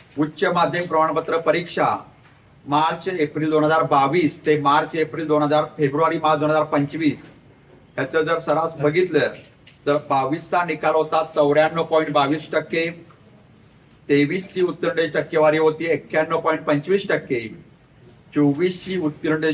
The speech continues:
टक्केवारी होती त्र्याण्णव पॉइंट सदतीस टक्के आणि पंचवीसची उत्तीर्ण टक्केवारी आहे एक्क्याण्णव पॉइंट अठ्ठ्याऐंशी टक्के. म्हणजे मागील वर्षीपेक्षा फेब्रुवारी मार्च दोन हजार चोवीसचा निकाल त्र्याण्णव पॉइंट सदतीस टक्के होता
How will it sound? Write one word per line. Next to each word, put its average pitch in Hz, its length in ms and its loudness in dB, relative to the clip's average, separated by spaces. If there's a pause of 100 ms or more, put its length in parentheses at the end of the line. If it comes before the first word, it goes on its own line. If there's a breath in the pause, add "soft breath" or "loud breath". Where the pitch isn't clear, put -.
टक्केवारी 151 460 2
होती 151 360 0
त्र्याण्णव 151 500 2
पॉइंट 170 240 0
सदतीस 170 460 -4
टक्के 139 340 -2 (800)
आणि 139 140 0
पंचवीसची 160 760 -4
उत्तीर्ण 160 600 -4 (100)
टक्केवारी 151 440 2
आहे 147 220 2
एक्क्याण्णव 165 760 -2
पॉइंट 156 240 2
अठ्ठ्याऐंशी 175 460 -2
टक्के. 156 360 -2 (520)
म्हणजे 135 200 -2
मागील 147 440 2
वर्षीपेक्षा 156 880 0
फेब्रुवारी 160 560 0
मार्च 151 400 0 (140)
दोन 147 160 2
हजार 151 180 2 (120)
चोवीसचा 156 580 -2
निकाल 147 480 0 (500)
त्र्याण्णव 147 460 0
पॉइंट 165 220 0
सदतीस 156 360 0
टक्के 156 240 -4
होता 156 320 2